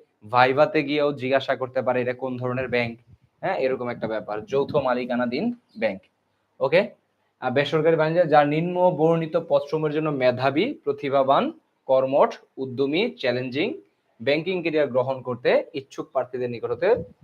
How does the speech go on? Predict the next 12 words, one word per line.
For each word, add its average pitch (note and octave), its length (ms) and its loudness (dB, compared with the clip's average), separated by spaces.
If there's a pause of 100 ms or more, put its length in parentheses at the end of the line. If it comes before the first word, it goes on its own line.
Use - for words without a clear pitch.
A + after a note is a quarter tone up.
(140)
দরখাস্ত B2+ 460 0
আহ্বান A#2 360 2
করা G#2+ 200 -6
হচ্ছে। G#2+ 400 -6 (420)
এইখানে F#3 840 4
টোটাল E3+ 440 6 (140)
পাঁচটা E3+ 460 4
পোস্ট, - 640 -4
কয়টা D3 240 2
পোস্ট? F#3+ 400 -2 (800)
ফাইভ D3+ 360 6
পোস্ট। B2 280 -6